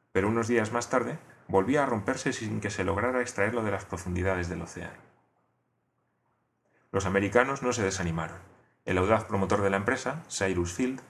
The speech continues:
que arriesgaba en ella toda su fortuna, abrió una nueva suscripción que quedó inmediatamente cubierta.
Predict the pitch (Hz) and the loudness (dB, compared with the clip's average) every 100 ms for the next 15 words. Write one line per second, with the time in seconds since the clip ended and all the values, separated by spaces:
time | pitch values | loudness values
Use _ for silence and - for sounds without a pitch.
0 | - - - 98 101 104 143 147 101 85 | -20 -8 2 4 4 0 0 0 0 0
1 | 90 127 95 113 101 87 90 95 - - | 0 0 0 -2 -4 -2 -2 -2 -4 -12
2 | - - 90 127 151 139 135 127 120 110 | -20 -2 2 2 2 -2 -2 -2 -2 -4
3 | - 98 90 147 92 - 92 90 90 104 | -4 -6 -4 -6 -6 -6 -6 -2 0 0
4 | 92 90 90 87 85 82 82 85 85 82 | 0 0 0 -2 -6 -6 -6 -4 -4 -6
5 | - | -12